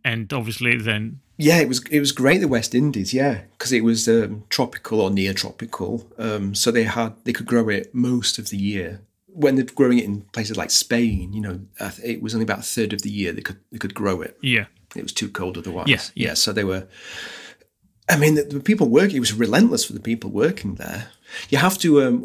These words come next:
Speaker 2: w-, when you, um, cut down the sugarcane and then crush it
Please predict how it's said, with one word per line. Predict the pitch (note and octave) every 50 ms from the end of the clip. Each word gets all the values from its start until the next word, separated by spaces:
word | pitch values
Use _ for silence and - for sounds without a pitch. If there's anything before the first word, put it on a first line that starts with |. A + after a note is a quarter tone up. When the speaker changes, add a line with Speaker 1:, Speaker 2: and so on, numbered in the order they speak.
| - - -
Speaker 2:
w-, | E3 D#3 C#3+
when | - D3+ D#3
you, | D#3 D3+ D3+ - -
um, | C3 C3+ B2 B2+ B2+
cut | - - - G#3+ G3+
down | F3 D#3 D#3+ D#3 D#3 D3+
the | D3+ D3+ D3 C#3+ C#3+ - - _ _ _ _ _ - _
sugarcane | - - E3+ D#3+ D3+ - - - G#2 - E2+ F#2+ A#2 A#2+ A#2 -
and | A2+ A2
then | G#2 G#2+
crush | - - - - C#3+ D3+ D3+ D3+ - -
it | F#2+ G2+ - C#3+ - -